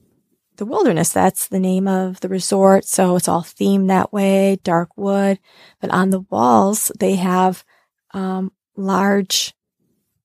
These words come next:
there are metal pictures of the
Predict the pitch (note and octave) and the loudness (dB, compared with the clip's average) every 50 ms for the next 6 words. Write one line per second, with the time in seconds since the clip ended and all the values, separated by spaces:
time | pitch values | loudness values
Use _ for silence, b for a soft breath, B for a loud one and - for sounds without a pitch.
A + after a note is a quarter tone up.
0 | _ - G#3 G3 F#3+ F#3 F3+ F#3+ F#3+ F3+ F#3 F#3 F#3 - - - C#4+ - - - | _ -2 0 2 2 2 2 2 2 4 4 4 2 0 -2 -2 -2 -2 -2 -4
1 | - F#3 F#3 G3 F#3+ - - - B2+ A#2 - F#3 G3 G3+ - - _ _ - D#3+ | -2 -2 -2 -2 -4 -8 -6 -2 0 2 2 2 0 0 -4 -12 _ _ -8 -4
2 | E3 E3+ F3 F3 | -2 -2 -2 -4